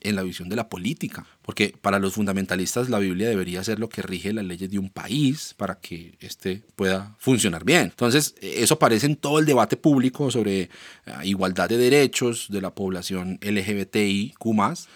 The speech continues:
eh, los derechos sexuales y reproductivos, ¿cierto? Todo lo relacionado con el debate, eh, sobre el aborto, también la legalización de las drogas, en fin, eso tiene un montón de problemas que no vamos a resolver aquí,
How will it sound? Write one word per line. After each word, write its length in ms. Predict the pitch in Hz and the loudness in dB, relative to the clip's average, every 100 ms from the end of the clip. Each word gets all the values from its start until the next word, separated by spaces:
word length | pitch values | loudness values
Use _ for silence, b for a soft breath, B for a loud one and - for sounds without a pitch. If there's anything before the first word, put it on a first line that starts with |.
| b | b
eh, 320 | - 95 95 92 | -12 -8 -6 -4
los 140 | 92 | -4
derechos 400 | 92 95 90 104 | -2 -2 -2 -6
sexuales 400 | - - 127 120 | -6 -4 -2 0
y 40 | 113 | 0
reproductivos, 720 | 95 - 85 - 120 160 107 | -2 -2 -4 0 4 6 6
¿cierto? 260 | 170 - | 2 2
Todo 120 | - 98 | -2 -2
lo 80 | |
relacionado 480 | 107 92 - 87 87 | 0 -2 -4 -8 -10
con 160 | 98 95 | -6 -4
el 80 | 87 | -4
debate, 520 | 90 78 - 98 95 b b | -6 -6 -6 -6 -8 b b
eh, 240 | 78 82 | -10 -8
sobre 200 | 82 90 | -6 -6
el 60 | 78 | -6
aborto, 800 | 78 82 120 110 - 101 92 87 - b | -4 2 2 2 -2 -2 -2 -4 -10 b
también 320 | 101 95 87 | 2 2 2
la 80 | 92 | 2
legalización 520 | 95 90 85 - 82 | 2 0 -6 -8 -10
de 60 | |
las 160 | 85 85 | -12 -6
drogas, 400 | - 127 135 110 | 4 6 6 6
en 60 | 110 | 6
fin, 200 | 165 107 B B | 4 4 B B
eso 160 | 147 | 2
tiene 180 | 175 196 | 4 6
un 80 | 196 | 6
montón 320 | 180 180 180 | 4 2 2
de 80 | 180 | 2
problemas 580 | 170 135 123 147 - - | 4 4 4 0 -4 -8
que 100 | 110 | -2
no 80 | 104 | 0
vamos 220 | 101 127 | 2 0
a 20 | |
resolver 300 | 123 101 98 | 0 0 -2
aquí, 200 | 110 123 | -2 -2